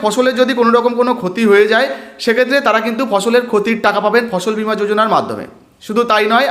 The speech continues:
আপনারা চাষবাসের জন্য, এই ফসল বপনের জন্য আপনাদেরকে কিন্তু সরকারিভাবে লোনও দেওয়া হবে, অর্থাৎ কম সুদে কিন্তু আপনারা লোনও নিতে পারবেন। তো বুঝতে পারছেন, অতিরিক্ত সুবিধা কিন্তু আপনাদেরকে দেওয়া হবে। এছাড়াও বন্ধুরা, আপনাদেরকে জানিয়ে দিই, ফসল বোনার পর বা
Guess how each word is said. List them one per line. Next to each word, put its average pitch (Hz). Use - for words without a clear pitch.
আপনারা 226
চাষবাসের 220
জন্য, 233
এই 233
ফসল 185
বপনের 202
জন্য 214
আপনাদেরকে 247
কিন্তু 262
সরকারিভাবে 233
লোনও 226
দেওয়া 220
হবে, 214
অর্থাৎ 185
কম 214
সুদে 226
কিন্তু 220
আপনারা 226
লোনও 214
নিতে 156
পারবেন। -
তো -
বুঝতে 202
পারছেন, 226
অতিরিক্ত 208
সুবিধা 196
কিন্তু 190
আপনাদেরকে 180
দেওয়া 123
হবে। 55
এছাড়াও 262
বন্ধুরা, 294
আপনাদেরকে 269
জানিয়ে 247
দিই, 180
ফসল 185
বোনার 214
পর 214
বা 214